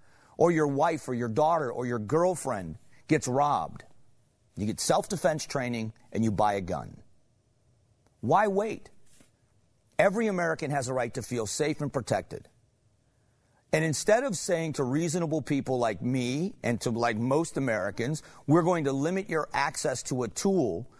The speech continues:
we should be saying, "We are gonna work a lot harder to make sure that unreasonable people can't get them." And as far as straw buyers go, and a straw buyer is someone that goes and buys a gun for someone that they know shouldn't have it. It's illegal. You know, the police department where I live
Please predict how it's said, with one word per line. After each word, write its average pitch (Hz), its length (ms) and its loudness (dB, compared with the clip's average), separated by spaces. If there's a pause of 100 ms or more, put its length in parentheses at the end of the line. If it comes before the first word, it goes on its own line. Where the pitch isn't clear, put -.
(160)
we 160 180 4
should 190 300 2
be 175 120 2
saying, 110 460 -4
"We 151 160 2
are 202 60 2
gonna 175 160 -2
work 147 260 -2
a 120 60 -2
lot 131 320 -2
harder 123 300 0
to 123 120 -6
make 123 260 -2
sure 104 440 -2 (220)
that 139 140 2
unreasonable 147 640 2
people 123 340 -2
can't 156 280 -4
get 190 180 2
them." 107 180 0
And 104 80 -4
as 113 80 -4
far 180 280 2
as 156 100 -6
straw 175 380 2
buyers 113 400 0
go, 107 180 -2
and 107 60 -4
a 113 40 -4
straw 202 260 6
buyer 175 260 2
is 151 80 -4
someone 165 240 -2
that 147 60 -2
goes 160 280 2
and 123 140 -6
buys 165 260 2
a 175 60 -2
gun 156 260 0
for 156 140 -6
someone 160 420 0 (220)
that 123 140 2
they 117 120 2
know 151 400 2
shouldn't 147 360 -2
have 107 260 -2
it. - 200 -16 (440)
It's 135 160 -2
illegal. 151 520 2 (1120)
You 123 80 2
know, 170 120 6
the 151 100 0
police 170 280 0
department 185 460 2
where 160 160 2
I 175 160 4
live 147 400 -2